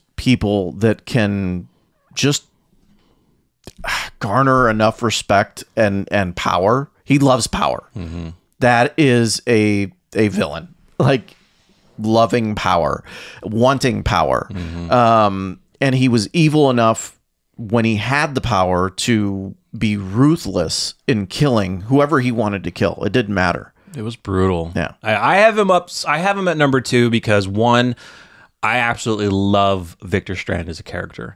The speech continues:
Speaker 1: Yeah.
Speaker 2: And you could say he is basically one of the only villains on this list that has been th-, through the entire series. Now, he wasn't a villain early on,
Speaker 1: Yeah.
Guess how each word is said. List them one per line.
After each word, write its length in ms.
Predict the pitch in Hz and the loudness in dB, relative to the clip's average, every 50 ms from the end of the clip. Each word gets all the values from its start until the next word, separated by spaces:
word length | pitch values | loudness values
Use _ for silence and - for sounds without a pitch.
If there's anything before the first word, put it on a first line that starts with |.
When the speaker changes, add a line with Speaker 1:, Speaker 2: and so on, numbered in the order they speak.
| - - - | -14 -6 -4
Speaker 1:
Yeah. 160 | 90 76 - - | -4 -4 -2 -2
Speaker 2:
And 480 | 98 101 101 98 95 92 92 92 87 - _ _ _ _ _ | -2 0 0 0 0 0 -2 -4 -6 -8 _ _ _ _ _
you 220 | - - 110 117 110 | -12 -2 -2 0 0
could 140 | - 175 | 0 -2
say 260 | - - 120 107 104 101 | 0 2 2 2 2 2
he 260 | 92 113 110 107 104 | 0 2 2 4 4
is 160 | 101 95 90 | 2 2 0
basically 560 | 87 92 110 107 104 - 113 - 107 101 98 95 | -2 0 0 0 2 0 -2 0 0 2 2 0
one 220 | 90 92 98 98 | 0 0 0 0
of 80 | 95 90 | 0 0
the 120 | 92 90 | 0 0
only 340 | 95 104 127 139 135 123 117 | 2 2 4 4 4 4 2
villains 480 | 101 90 104 131 135 123 110 104 104 98 | 2 2 0 2 2 4 2 2 2 0
on 180 | 104 104 101 95 | 0 -2 -2 -2
this 220 | 98 101 95 - | -2 -4 -2 -2
list 500 | 98 98 120 131 107 98 - - - - - - - _ _ _ _ _ _ _ _ _ | 0 2 2 2 2 -2 -6 -10 -14 -16 -20 -20 -20 _ _ _ _ _ _ _ _ _
that 160 | 117 113 107 | -2 -2 0
has 200 | 104 104 104 92 | 0 -2 -4 -4
been 460 | 87 95 117 110 104 104 98 92 90 - | -2 -2 0 0 2 0 -2 -4 -8 -12
th-, 140 | - - - - - _ _ | -20 -20 -20 -20 -20 _ _
through 340 | - - - - 139 131 107 | -20 -6 0 2 2 4 4
the 120 | 110 98 | 2 0
entire 600 | 92 90 90 - - - - - 143 135 104 92 | 0 -4 -6 -8 -10 -10 -4 -2 -2 -2 -2 -2
series. 480 | 87 - - 147 143 117 92 104 98 - | -4 -2 0 0 0 0 -2 -6 -8 -4
Now, 120 | 92 104 | 0 2
he 80 | 127 165 | 4 4
wasn't 240 | 214 254 262 262 240 | 4 4 2 4 2
a 60 | 220 | 0
villain 360 | 190 165 202 196 190 180 170 165 | 2 2 2 2 2 2 2 4
early 260 | 156 151 139 120 123 | 4 4 4 4 4
on, 340 | 143 143 120 104 98 101 - | 4 4 4 4 2 0 0
Speaker 1:
Yeah. 220 | - 196 196 180 | 0 0 0 -2